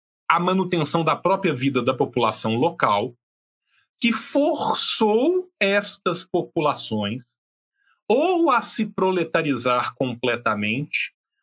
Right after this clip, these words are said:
ou a se manterem parte do tempo como proletários, parte do tempo como camponeses, vivendo em suas redes mínimas de sobrevivência,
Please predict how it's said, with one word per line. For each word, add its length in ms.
ou 320
a 80
se 260
manterem 1000
parte 580
do 240
tempo 680
como 220
proletários, 720
parte 420
do 140
tempo 360
como 200
camponeses, 840
vivendo 460
em 60
suas 240
redes 260
mínimas 320
de 100
sobrevivência, 840